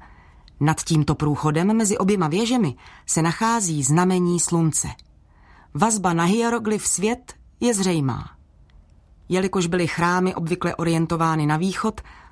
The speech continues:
stoupající slunce bylo vidět mezi dvěma polovinami pylónu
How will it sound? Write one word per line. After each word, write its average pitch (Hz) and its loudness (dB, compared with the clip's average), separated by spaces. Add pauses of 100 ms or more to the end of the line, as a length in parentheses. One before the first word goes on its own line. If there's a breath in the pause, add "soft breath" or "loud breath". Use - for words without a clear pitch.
stoupající 262 0
slunce 233 0
bylo 220 0
vidět 190 -2
mezi 180 2
dvěma 185 0
polovinami 214 0
pylónu 202 0